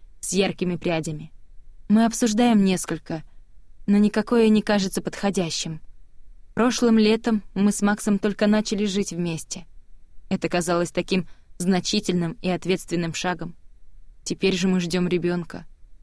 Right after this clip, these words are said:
А мой муж играет в подковы. Готова поспорить на весь свой запас муки,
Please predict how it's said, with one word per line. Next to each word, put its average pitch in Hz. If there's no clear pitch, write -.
А 190
мой 208
муж 240
играет 214
в -
подковы. 170
Готова 247
поспорить 240
на 208
весь 220
свой 208
запас 196
муки, 233